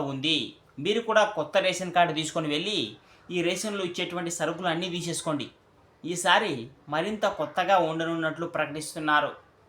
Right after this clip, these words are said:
ఎన్నికల వేళ సంక్రాంతిలో ఇస్తున్నటువంటి ఏవైతే సరుకులు కావచ్చు, వివిధ రకాల పండుగలకు ప్రభుత్వం రకరకాల సరుకులు ఇస్తూ వస్తున్నారు. అదే మాదిరిగా ఈసారి పండగకు డబ్బులతో పాటు కొన్ని సరుకులు ఇస్తున్నారు. చక్కెర, గోధుమ పిండి,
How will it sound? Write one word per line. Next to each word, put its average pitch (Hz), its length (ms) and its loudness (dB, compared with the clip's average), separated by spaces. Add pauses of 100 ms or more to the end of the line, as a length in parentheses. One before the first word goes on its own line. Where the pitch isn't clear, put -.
(340)
ఎన్నికల 165 440 0
వేళ 160 240 2
సంక్రాంతిలో 170 720 0 (140)
ఇస్తున్నటువంటి 156 720 -2 (540)
ఏవైతే 170 320 2
సరుకులు 165 400 0
కావచ్చు, 160 420 2 (460)
వివిధ 180 220 0
రకాల 214 300 6
పండుగలకు 190 580 4
ప్రభుత్వం 175 480 2
రకరకాల 160 440 2
సరుకులు 165 340 -2
ఇస్తూ 165 220 -6
వస్తున్నారు. 156 480 -2 (200)
అదే 147 200 2
మాదిరిగా 160 460 2 (180)
ఈసారి 190 380 2 (520)
పండగకు 196 340 4
డబ్బులతో 180 460 2
పాటు 180 220 4
కొన్ని 170 340 -4
సరుకులు 160 260 -2
ఇస్తున్నారు. 160 460 0 (440)
చక్కెర, 160 360 2 (540)
గోధుమ 160 300 2
పిండి, 156 400 -2